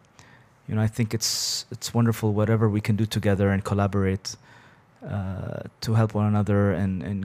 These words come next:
good times and bad times. Um, yeah, it's just, uh, being grateful every moment. Yeah, definitely.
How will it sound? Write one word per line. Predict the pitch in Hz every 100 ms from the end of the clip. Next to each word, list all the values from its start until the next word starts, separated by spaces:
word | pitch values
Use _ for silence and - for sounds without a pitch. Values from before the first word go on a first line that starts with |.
| -
good | 123 -
times | 120 113 107 95
and | 85
bad | 113
times. | - 113 110 107 - - - - - - _ _ _ -
Um, | 98 98 95 95 95 101 185 _
yeah, | 92 131 120 107
it's | -
just, | 113 - - -
uh, | - - - _ _ _ - -
being | 117 135
grateful | 120 113 - 113
every | 107 110
moment. | 104 101 98 95 - - 143 240 180 95
Yeah, | 101 120 120 - _ _ _ -
definitely. | 113 - -